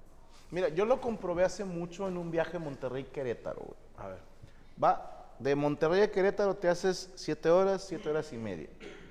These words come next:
Speaker 1: Dependiendo de cuánto te tardes comiendo en las tortas sevillanas.
Speaker 2: Ándale.
Speaker 1: Ese es
Speaker 2: ¿Qué son
Speaker 1: el
Speaker 2: las tortas sevillanas?
Speaker 1: Es un restaurante que hay entre, casi
Speaker 2: Mon-
Speaker 1: en la mitad de Monterrey y Querétaro.
Speaker 2: Está, oye, es un restaurante que está entre Oaxaca y Monterrey.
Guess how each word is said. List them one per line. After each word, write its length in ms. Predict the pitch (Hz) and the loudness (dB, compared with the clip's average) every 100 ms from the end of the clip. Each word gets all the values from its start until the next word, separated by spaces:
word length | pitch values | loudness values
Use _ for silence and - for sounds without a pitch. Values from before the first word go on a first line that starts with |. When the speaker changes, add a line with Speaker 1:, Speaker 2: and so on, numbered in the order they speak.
| - - - - - | -20 -20 -20 -16 -4
Speaker 1:
Dependiendo 640 | 123 - 123 139 170 180 | -4 0 0 0 2 4
de 100 | 143 | 4
cuánto 360 | - 147 160 170 | 4 2 2 -4
te 100 | 147 | -4
tardes 460 | 151 151 160 160 | 0 0 0 -6
comiendo 460 | - 127 123 131 143 | -8 -8 -6 -6 -4
en 60 | |
las 180 | 131 - | -6 -4
tortas 300 | 127 123 135 | -4 -4 -8
sevillanas. 480 | 131 107 95 87 80 - | -8 -8 -6 -8 -10 -14
Speaker 2:
Ándale. 340 | - 110 135 165 - - | -10 -4 -4 -6 -12 -10
Speaker 1:
Ese 220 | - 131 | -8 -6
es 80 | 156 | -4
Speaker 2:
¿Qué 60 | |
son 80 | 190 | -2
Speaker 1:
el 60 | 196 | -2
Speaker 2:
las 80 | 190 | -2
tortas 200 | 170 - | -6 -6
sevillanas? 320 | 170 190 226 - - - - | -8 -8 -12 -18 -20 -20 -10
Speaker 1:
Es 80 | 202 | -6
un 100 | 254 | -4
restaurante 560 | 262 269 247 240 233 | 0 4 4 4 -2
que 100 | 240 | -2
hay 120 | 214 220 | 0 0
entre, 360 | 208 190 175 156 - - - - - | -4 -4 -4 -6 -14 -18 -20 -20 -12
casi 240 | - 226 285 | -2 2 4
Speaker 2:
Mon- 20 | |
Speaker 1:
en 60 | 254 | 6
la 100 | 202 | 6
mitad 380 | 170 - 214 233 | 4 6 6 6
de 120 | 208 | 4
Monterrey 420 | 185 175 175 196 | 2 -2 -2 -2
y 20 | |
Querétaro. 380 | 185 160 131 - | -2 -4 -2 -4
Speaker 2:
Está, 320 | 202 - 240 - | -4 0 0 4
oye, 180 | 180 175 | 6 8
es 60 | |
un 60 | 214 | 8
restaurante 340 | 214 220 220 | 8 6 6
que 80 | 208 | 0
está 180 | 202 208 | 0 0
entre 240 | 214 220 | 4 4
Oaxaca 500 | 170 165 - 247 247 | 4 4 2 -2 -2
y 40 | 226 | -4
Monterrey. 460 | 185 131 120 87 | -4 -4 -6 -6